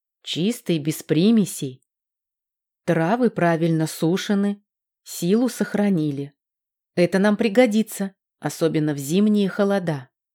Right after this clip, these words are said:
Последним из котомки был извлечён свёрток, холстина, перевязанная бечёвкой.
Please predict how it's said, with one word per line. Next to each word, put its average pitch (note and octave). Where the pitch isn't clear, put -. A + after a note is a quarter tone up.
Последним B3
из F#3
котомки G#3+
был A3
извлечён E3+
свёрток, -
холстина, F#3
перевязанная G#3+
бечёвкой. F3